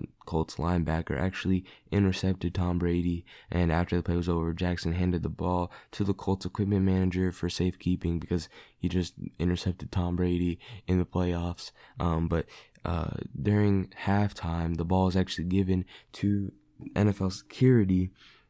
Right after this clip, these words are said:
because, uh, the first inspection, um, N F L ref, uh, Jerry Austin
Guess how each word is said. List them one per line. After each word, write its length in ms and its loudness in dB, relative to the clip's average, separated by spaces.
because, 400 0
uh, 220 -2
the 160 0
first 400 -2
inspection, 800 -2
um, 480 -2
N 160 2
F 160 -2
L 340 0
ref, 440 0
uh, 280 -4
Jerry 420 0
Austin 680 0